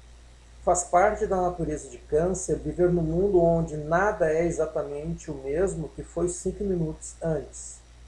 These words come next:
Talvez a maneira como Odisseu trata Proteu seja uma imagem de algo que é importante que Câncer aprenda.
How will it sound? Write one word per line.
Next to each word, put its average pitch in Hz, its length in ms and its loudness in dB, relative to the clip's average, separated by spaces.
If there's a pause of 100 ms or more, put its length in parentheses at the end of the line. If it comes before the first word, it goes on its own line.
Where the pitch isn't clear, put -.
(400)
Talvez 175 320 8
a 240 40 6
maneira 185 360 4
como 165 240 2
Odisseu 147 560 -2
trata 135 320 4
Proteu 147 800 -2 (540)
seja 180 680 2 (360)
uma 190 160 0
imagem 139 440 -2
de 156 140 -4
algo 156 640 6
que 180 80 0
é 185 60 4
importante 180 720 0
que - 160 -20
Câncer 170 360 -4
aprenda. 131 520 -2